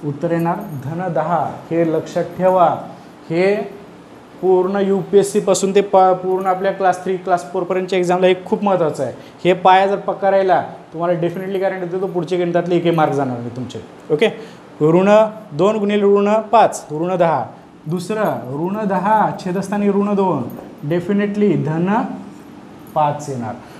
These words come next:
म्हणजे ऋण आणि ऋण गुणाकार भागाकारामध्ये धन होतं, धन धन तर धनच राहणार आहे, दोघापैकी एकही ऋण असेल तर उत्तर definitely हे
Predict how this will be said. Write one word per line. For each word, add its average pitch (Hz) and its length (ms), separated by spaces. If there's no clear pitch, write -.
म्हणजे 175 460
ऋण 180 240
आणि 202 420
ऋण 185 240
गुणाकार 170 400
भागाकारामध्ये 160 680
धन 175 260
होतं, 147 380
धन 170 240
धन 180 240
तर 175 100
धनच 202 260
राहणार 208 240
आहे, 233 80
दोघापैकी 190 500
एकही 214 220
ऋण 208 140
असेल 185 260
तर 190 60
उत्तर 175 240
definitely 170 580
हे 202 140